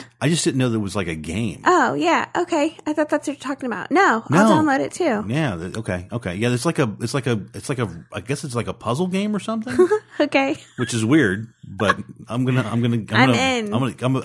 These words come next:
Speaker 2: Let's do
Speaker 1: yeah,
Speaker 2: this.
Speaker 1: we're both gamers, so, uh, we'll give it a shot and we'll let you
Speaker 2: We'll
Speaker 1: know what
Speaker 2: have
Speaker 1: we
Speaker 2: a
Speaker 1: think this
Speaker 2: bonus
Speaker 1: week.
Speaker 2: episode. <laughs>
Speaker 1: Yeah, <laughs> right. We'll do a whole episode on the game. All right, go ahead. So you know which
Speaker 2: Oh
Speaker 1: one
Speaker 2: my
Speaker 1: not
Speaker 2: goodness.
Speaker 1: to download.
Speaker 2: Yeah.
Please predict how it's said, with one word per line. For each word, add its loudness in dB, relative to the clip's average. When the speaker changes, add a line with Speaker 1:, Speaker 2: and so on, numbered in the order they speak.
Speaker 2:
Let's -4
do -2
Speaker 1:
yeah, -2
Speaker 2:
this. 4
Speaker 1:
we're 2
both 0
gamers, 0
so, -2
uh, 0
we'll 0
give -4
it -4
a -6
shot 2
and -6
we'll -2
let -4
you -6
Speaker 2:
We'll 2
Speaker 1:
know 0
what -
Speaker 2:
have 2
Speaker 1:
we 4
Speaker 2:
a 2
Speaker 1:
think 0
this 6
Speaker 2:
bonus -2
Speaker 1:
week. 0
Speaker 2:
episode. 2
<laughs> -14
Speaker 1:
Yeah, 2
<laughs> -4
right. 4
We'll -2
do 4
a 2
whole 4
episode -2
on 0
the -2
game. -6
All -8
right, -4
go -6
ahead. -4
So -2
you 4
know 8
which 6
Speaker 2:
Oh 4
Speaker 1:
one 6
Speaker 2:
my 6
Speaker 1:
not 2
Speaker 2:
goodness. 2
Speaker 1:
to 4
download. 6
Speaker 2:
Yeah. -2